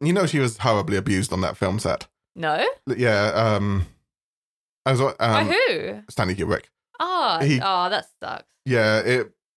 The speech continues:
Speaker 1: basically caused her to never act again.
Speaker 2: Oh,
Speaker 1: Like, he would make her
Speaker 2: no.
Speaker 1: do, um, take over take. I think she had to do a hundred thirty-seven takes of one scene
Speaker 2: What the
Speaker 1: because he
Speaker 2: fuck?
Speaker 1: was like, "You're the one ruining it. You.
Speaker 2: Oh my God.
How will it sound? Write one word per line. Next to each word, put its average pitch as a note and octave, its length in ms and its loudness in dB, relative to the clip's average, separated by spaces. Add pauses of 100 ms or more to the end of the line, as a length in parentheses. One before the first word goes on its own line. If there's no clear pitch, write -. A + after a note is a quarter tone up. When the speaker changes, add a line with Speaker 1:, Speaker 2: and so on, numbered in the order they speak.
(120)
Speaker 1:
basically A3+ 480 0
caused A2 300 0
her G#2+ 80 2
to A2 120 -2
never G#2+ 280 0
act - 240 -2
again. F#2+ 320 0 (160)
Speaker 2:
Oh, A#4+ 220 0
Speaker 1:
Like, G4 180 2
he C#3+ 80 2
would C#3 120 2
make - 140 2
her G#3 240 2
Speaker 2:
no. G#3 80 0
Speaker 1:
do, A#2+ 360 2
um, A2 500 0
take B2+ 280 0
over G#2+ 220 0
take. - 280 -2
I A2+ 120 4
think D#3+ 160 -2
she - 80 -4
had - 100 0
to F#3+ 60 -8
do F3+ 80 2
a D3 40 0
hundred C#3 360 -2
thirty-seven A#2 540 -2
takes G#2 260 -2
of G2 120 -2
one G2+ 220 0
scene A2 340 0 (120)
Speaker 2:
What - 140 -8
the - 80 -6
Speaker 1:
because A#2 180 2
he A#2+ 60 2
Speaker 2:
fuck? B2 60 2
Speaker 1:
was A#2 100 0
like, A#2+ 280 0
"You're G#3+ 220 2
the G#3 100 0
one E3+ 180 0
ruining G2+ 360 -2
it. - 200 -6 (180)
You. C3 320 0 (160)
Speaker 2:
Oh D3+ 80 -8
my G#3+ 140 -4
God. G3+ 680 -4